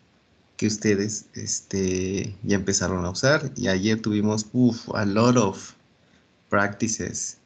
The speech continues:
Yes. Wednesday we have, uf, the same, many practices. All right. So, ahora tenemos,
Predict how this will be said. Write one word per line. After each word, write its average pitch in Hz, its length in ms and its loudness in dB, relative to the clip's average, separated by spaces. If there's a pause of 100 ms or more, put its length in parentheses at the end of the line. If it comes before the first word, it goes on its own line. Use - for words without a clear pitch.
(500)
Yes. 107 400 -2 (420)
Wednesday 120 420 2
we 123 240 4
have, 110 320 2
uf, 123 440 -2 (100)
the 101 100 -2
same, 98 540 -2 (340)
many 117 300 6
practices. 95 1000 -4 (1300)
All 101 60 -2
right. 123 360 2 (320)
So, - 540 0 (2500)
ahora 135 420 2
tenemos, 127 680 0